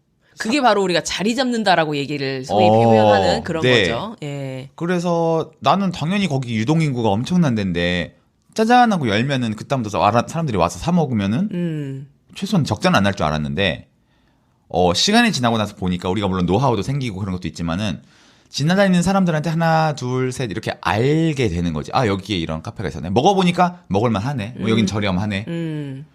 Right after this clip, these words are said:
Speaker 2: 그런 어떤 좋은 인상이 심어지기까지 시간이 걸리더라.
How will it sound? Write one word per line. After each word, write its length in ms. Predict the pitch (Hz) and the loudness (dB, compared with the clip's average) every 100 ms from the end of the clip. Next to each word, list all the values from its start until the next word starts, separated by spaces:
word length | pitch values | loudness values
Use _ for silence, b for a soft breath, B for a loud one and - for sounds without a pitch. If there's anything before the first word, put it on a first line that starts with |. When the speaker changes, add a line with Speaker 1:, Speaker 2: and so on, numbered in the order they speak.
| _ | _
Speaker 2:
그런 180 | - 156 | -2 0
어떤 180 | 127 127 | 0 -2
좋은 200 | 127 135 | 0 0
인상이 260 | 104 110 98 | 0 -2 -4
심어지기까지 840 | - 226 262 190 170 127 98 98 - _ _ _ | 2 2 4 2 0 0 0 -2 -4 _ _ _
시간이 300 | - 123 92 - - | -8 -6 -6 -8 -12
걸리더라. 440 | - 85 80 - | -4 -4 -4 -8